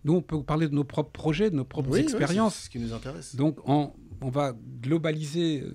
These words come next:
Speaker 1: euh, les choses pour ceux qui ont envie de réussir. Euh... c'est très difficile de donner des conseils. Euh... la première des choses, c'est, pour moi, c'est de savoir s'entourer.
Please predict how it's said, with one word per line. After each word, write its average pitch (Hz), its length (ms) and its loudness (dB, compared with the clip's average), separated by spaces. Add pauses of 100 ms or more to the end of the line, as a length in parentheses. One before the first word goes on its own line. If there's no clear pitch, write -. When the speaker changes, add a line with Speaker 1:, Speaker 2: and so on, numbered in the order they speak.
(220)
Speaker 1:
euh, 120 380 -2
les 135 160 -4
choses 208 220 -4
pour - 180 -10
ceux - 180 -2
qui 143 540 -4 (520)
ont 123 140 0
envie 156 200 -2
de 143 120 -4
réussir. 139 680 -6
Euh... 117 340 -8 (1200)
c'est - 100 -10
très - 160 -2
difficile 185 320 0
de 147 120 4
donner 123 260 2
des 127 80 -2
conseils. 120 520 0 (680)
Euh... 117 560 -4 (480)
la 139 60 -4
première 175 240 2
des 170 100 0
choses, 190 200 -2
c'est, 151 200 -2 (280)
pour 139 140 2
moi, 160 140 4
c'est 135 200 -2
de - 40 -18
savoir 147 340 -2
s'entourer. 135 500 -6